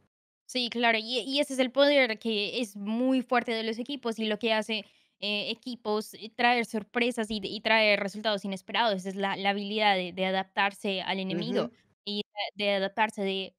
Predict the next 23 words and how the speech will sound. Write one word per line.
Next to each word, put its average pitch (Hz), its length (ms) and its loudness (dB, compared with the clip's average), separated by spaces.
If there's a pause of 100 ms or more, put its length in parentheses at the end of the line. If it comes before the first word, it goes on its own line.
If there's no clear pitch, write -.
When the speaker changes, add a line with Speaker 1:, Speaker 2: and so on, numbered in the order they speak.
(100)
Speaker 1:
cuando 202 340 -4
a 208 100 -2
veces, 214 440 -2 (400)
aunque 233 240 0
no, 226 180 0
no 240 200 4
nosotros, 226 480 0
digamos, 214 380 -2 (400)
eh, 202 300 -4 (520)
en, 214 320 -2
en 214 140 -6
Latinoamérica 214 720 -2
y 196 100 -6
en 196 80 -4
el 196 80 -4
sur 214 260 -6
les 208 160 -4
gusta 214 200 -8
jugar 208 180 -2
un 196 80 -8
poco 196 220 -8
más 190 200 -4
agresivo, 202 600 -6